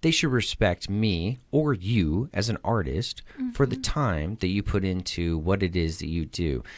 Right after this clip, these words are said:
Speaker 1: I
Speaker 2: Yeah.
Speaker 1: wouldn't expect somebody like you to show up to a venue, work for free, and then be exploited and used for their own purposes and marketing for free. You shouldn't,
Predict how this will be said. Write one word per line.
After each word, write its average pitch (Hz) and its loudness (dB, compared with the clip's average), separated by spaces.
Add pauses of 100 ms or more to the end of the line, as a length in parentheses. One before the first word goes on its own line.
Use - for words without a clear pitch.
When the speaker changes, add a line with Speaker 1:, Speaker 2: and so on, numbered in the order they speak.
(340)
Speaker 1:
I 120 2
Speaker 2:
Yeah. 151 0
Speaker 1:
wouldn't 151 0
expect - 0
somebody 92 0
like 82 0
you 113 4
to 87 2
show 95 2
up - -4
to 113 2
a 95 0
venue, 76 -2 (340)
work 117 2
for 165 2
free, 64 -4 (280)
and 113 0
then 101 2
be 92 2
exploited 92 2 (220)
and 95 0
used 135 0
for 101 0
their 78 -2
own 107 -4
purposes 107 -2
and 85 -4
marketing 85 0
for 117 2
free. 131 -2 (160)
You 117 -2
shouldn't, 160 0